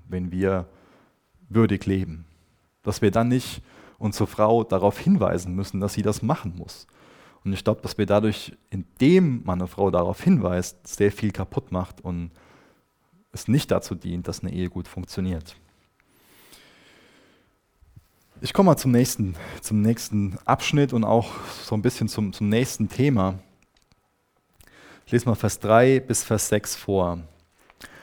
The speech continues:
„Macht euch keine Sorgen um äußere Schönheit, die auf modischen Frisuren, teurem Schmuck oder schönen Kleidern beruht. Eure Schönheit soll von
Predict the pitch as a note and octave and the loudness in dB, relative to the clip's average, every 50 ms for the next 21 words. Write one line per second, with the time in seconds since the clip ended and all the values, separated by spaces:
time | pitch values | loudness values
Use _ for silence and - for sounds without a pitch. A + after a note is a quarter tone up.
0 | - - _ _ _ - B2 E3 - - D#3+ D3 - - - - E3 F#3+ F#3+ F3+ | -20 -20 _ _ _ 4 4 4 6 6 6 4 4 2 0 2 4 4 4 4
1 | C#3+ G#2+ A2+ A2 A#2+ C3 D3+ F3 F#3 E3+ - B2 - - B2+ C#3+ D3 - C#3+ A#2+ | 4 4 4 4 6 4 2 2 0 0 0 -2 -2 2 4 4 4 4 2 0
2 | B2 - - - F3 D#3 A#2 F#2 F#2 F2 E2+ - - - _ _ - - _ _ | 0 0 2 2 2 2 2 2 0 -2 -4 -6 -10 -18 _ _ -20 -20 _ _
3 | _ _ _ - - G#2+ G#2 G#2 - - - G#2+ A2+ C3+ D#3+ E3 E3 - - C#3+ | _ _ _ -6 -4 -4 -2 -4 -4 -4 -2 0 2 2 4 2 2 0 -2 -2
4 | C#3+ C#3 C#3 B2+ - - - - - _ - - - - - - - C#3 D3+ E3 | -2 -2 -4 -6 -10 -16 -20 -20 -20 _ -10 -6 -4 -4 -4 -2 0 2 2 4
5 | D#3 D3 C#3+ - - C3 B2 B2+ B2+ A#2+ A#2 A2+ - - B2 C3 C#3+ D#3 - - | 2 2 -2 0 2 4 4 6 4 2 0 -2 -4 -2 0 0 0 -2 -4 -10
6 | - - _ _ _ _ - - - - - _ _ _ - A2+ A2+ A2 - - | -20 -20 _ _ _ _ -20 -20 -20 -20 -20 _ _ _ 2 2 2 2 2 2
7 | B2+ B2 A#2+ A#2 A2+ - - B2 C3+ C#3+ B2+ G#2+ G2 F#2 F#2 D#2+ E2 E2 D#2+ - | 2 2 2 0 0 2 6 6 6 6 6 4 2 0 -4 -4 -6 -8 -10 -10
8 | - - _ _ _ _ _ _ _ - - _ - - _ _ _ _ _ _ | -14 -20 _ _ _ _ _ _ _ -20 -20 _ -20 -20 _ _ _ _ _ _
9 | _ _ _ - - A2+ A2 G#2 G#2 - - - D3+ E3+ E3+ D#3 F3 F#3 F#3 F3+ | _ _ _ -4 0 0 0 0 0 0 2 2 4 4 4 4 2 2 2 0
10 | - - - A#2 - - - A#2+ G#2+ | 2 2 4 4 4 2 0 -2 -2